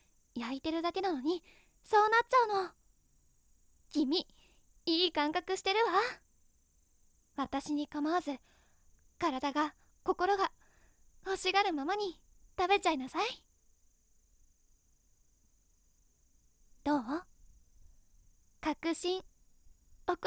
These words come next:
ちゃったかしら？<laughs> 好物を分けてあげたとしても、こういう顔が見られるなら、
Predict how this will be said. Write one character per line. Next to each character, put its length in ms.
ち 60
ゃ 40
っ 60
た 80
か 120
し 120
ら？ 200
<laughs> 0
好 240
物 260
を 100
分 100
け 100
て 120
あ 60
げ 120
た 100
と 100
し 80
て 100
も、 180
こ 120
う 80
い 140
う 40
顔 200
が 100
見 120
ら 80
れ 120
る 180
な 160
ら、 60